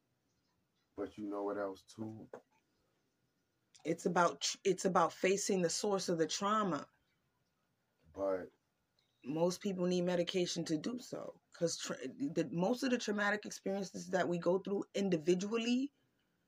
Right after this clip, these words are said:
Speaker 2: are overwhelming when you actually
Speaker 1: Mm.
Speaker 2: bl-, like, talk about it.
Speaker 1: But you know what it also be too sometimes, like, I think
Speaker 2: That's why we don't
Speaker 1: sometimes,
Speaker 2: talk about it, 'cause talking
Speaker 1: sometimes
Speaker 2: about it speaks your trauma to life.
Speaker 1: Sometimes when I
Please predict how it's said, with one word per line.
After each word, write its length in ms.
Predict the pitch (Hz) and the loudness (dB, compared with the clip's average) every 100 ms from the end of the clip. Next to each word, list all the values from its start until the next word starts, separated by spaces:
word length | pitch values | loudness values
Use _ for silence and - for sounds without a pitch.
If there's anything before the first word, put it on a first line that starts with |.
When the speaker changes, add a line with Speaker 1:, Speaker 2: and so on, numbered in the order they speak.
| _ _ _ _ - | _ _ _ _ 4
Speaker 2:
are 140 | 165 202 | 6 8
overwhelming 680 | 254 254 185 185 214 165 151 | 8 8 8 6 6 4 4
when 120 | 156 | 2
you 140 | 151 | 2
actually 500 | 170 170 - 160 156 | 2 2 2 0 -2
Speaker 1:
Mm. 220 | 180 - 165 165 170 | -4 -12 -12 -14 -10
Speaker 2:
bl-, 260 | 147 170 170 | 0 2 2
like, 200 | 170 160 | 2 0
talk 280 | - 196 208 | 2 2 4
about 300 | 165 127 73 | 2 0 -2
it. 120 | - - _ _ _ _ _ _ _ _ _ _ _ _ 78 | -12 -20 _ _ _ _ _ _ _ _ _ _ _ _ -4
Speaker 1:
But 380 | 95 92 82 - _ _ | -2 0 -2 -10 _ _
you 180 | - 104 | -14 -6
know 180 | 117 113 | 0 2
what 120 | 110 | 2
it 160 | 104 95 | 0 2
also 420 | 101 104 - 104 | 2 0 0 -4
be 220 | 98 101 | -4 -8
too 240 | 82 113 101 | -10 -12 -10
sometimes, 520 | 107 104 - 107 104 92 | -10 -10 -4 -2 -2 -4
like, 200 | 90 - _ _ _ _ _ _ _ _ _ _ _ _ - | -6 -6 _ _ _ _ _ _ _ _ _ _ _ _ -16
I 100 | 95 | -10
think 220 | 117 104 - | -8 -8 -6
Speaker 2:
That's 120 | 165 | 2
why 120 | 175 | 4
we 100 | 180 | 6
don't 160 | 170 165 | 4 2
Speaker 1:
sometimes, 40 | |
Speaker 2:
talk 180 | 214 220 | -2 0
about 240 | 170 156 | 2 2
it, 80 | 156 | 0
'cause 140 | 110 | -2
talking 240 | 110 165 - | 2 4 6
Speaker 1:
sometimes 0 | |
Speaker 2:
about 220 | 170 160 | 6 4
it 60 | 156 | 0
speaks 340 | - 175 - | -4 -4 -2
your 80 | 151 | -2
trauma 300 | - 170 160 | 0 -2 -2
to 120 | - | -4
life. 420 | 143 160 143 - - - _ | 0 0 0 -4 -14 -20 _
Speaker 1:
Sometimes 480 | 113 107 - 117 110 | -6 -6 -2 -2 0
when 160 | 101 95 | -4 -4
I 140 | 87 | -6